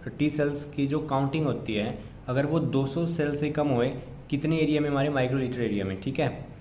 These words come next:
So, अगर बोले तो फोर्टीन परसेंट, अगर हमारी body में जब फोर्टीन परसेंट, अ, of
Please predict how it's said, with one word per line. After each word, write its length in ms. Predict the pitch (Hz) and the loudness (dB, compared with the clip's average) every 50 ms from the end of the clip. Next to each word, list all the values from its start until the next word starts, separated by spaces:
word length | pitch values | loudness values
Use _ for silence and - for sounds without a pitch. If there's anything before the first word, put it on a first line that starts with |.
| - - - - - - - - - | -18 -18 -18 -18 -18 -18 -14 -6 0
So, 280 | 160 156 156 156 156 147 | 2 4 4 6 6 4
अगर 320 | 139 - - 127 135 135 | 4 4 4 4 4 4
बोले 260 | 131 131 135 143 156 | 4 4 4 4 4
तो 140 | - 170 165 | 4 4 2
फोर्टीन 460 | - - 151 147 147 151 170 165 170 | 2 4 2 4 4 4 4 4 4
परसेंट, 640 | 165 139 - - 147 143 135 - 131 120 - - - | 4 2 2 2 2 2 2 2 0 -2 -2 -2 -2
अगर 220 | 123 120 127 139 | 0 0 2 2
हमारी 260 | 120 117 127 127 135 135 | 2 2 4 4 4 4
body 300 | 131 131 127 131 147 143 | 4 2 2 2 2 2
में 260 | 127 127 131 131 127 | 2 2 2 0 0
जब 280 | 127 131 127 - - - 127 127 127 - - - - - - | -2 -2 -2 -2 -4 -6 -6 -6 -6 -8 -10 -12 -12 -6 -2
फोर्टीन 300 | 135 139 139 151 156 151 | -2 0 0 0 -2 -2
परसेंट, 560 | 151 143 131 - 147 151 156 151 151 151 - - - - - - - - - - - | -2 -4 -6 -4 -2 -2 0 -2 -2 -4 -8 -10 -12 -14 -16 -16 -18 -18 -16 -10 -4
अ, 240 | 135 131 131 131 - | -2 -2 -2 -2 -2
of 140 | 143 139 | -2 -2